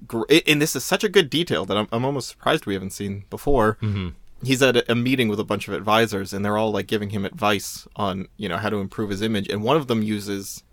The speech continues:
Speaker 1: I, I can't remember, uses a couple Latin phrases.
Speaker 2: Yeah.
Speaker 1: And everybody else in the room gets <laughs> real quiet because they know Kingpin won't understand what they, that means. And because he doesn't understand, he's going to have to, like, prove himself, you know, like,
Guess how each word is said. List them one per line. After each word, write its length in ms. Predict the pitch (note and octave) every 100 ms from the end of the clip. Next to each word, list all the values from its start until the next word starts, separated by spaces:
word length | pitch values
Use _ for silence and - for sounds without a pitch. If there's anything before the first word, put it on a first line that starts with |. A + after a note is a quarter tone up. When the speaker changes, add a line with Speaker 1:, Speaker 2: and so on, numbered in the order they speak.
| _ _ -
Speaker 1:
I, 200 | - F#2+
I 40 | G2+
can't 240 | - G2
remember, 240 | F#2 F2+ A2+
uses 300 | C#3 C3 A2
a 40 |
couple 280 | A#2 A2 G2
Latin 320 | - - A#2
phrases. 460 | - B2 B2+ C#3+ G2
Speaker 2:
Yeah. 200 | F2 D2 - -
Speaker 1:
And 80 |
everybody 340 | A2 B2+ A#2+ A2+
else 160 | A2+
in 80 | A#2
the 60 | G#2+
room 180 | G#2+ G#2
gets 220 | G2 -
<laughs> 0 |
real 160 | B2+
quiet 640 | - - - A#2+ B2+ G2 - - - G3+ -
because 220 | B2 A#2+
they 160 | A#2 G#2
know 400 | B2 C#3+ A2 G#2+ _ _ _ _
Kingpin 360 | - B2+ C3 B2
won't 180 | A#2 A#2+
understand 420 | A#2 A2 A2 G#2+
what 120 | G#2
they, 160 | - G2+ -
that 160 | G2+
means. 520 | G3+ - C#3 E3 - - _ _ A2+
And 320 | A2 G2+ G2 _ -
because 200 | A#2 A2+
he 80 |
doesn't 240 | A2 G2+ G2+
understand, 500 | G2+ - A2+ G#2 F#2+
he's 140 | G2
going 220 | - F2+ F2+
to 80 |
have 180 | G#2 G2
to, 60 | A2
like, 220 | G#2+ -
prove 300 | - C3+ C#3
himself, 640 | - A#2 - F#2+ G2 - -
you 100 | G#2
know, 160 | F#2+ F#2+
like, 320 | F#2+ F2+ -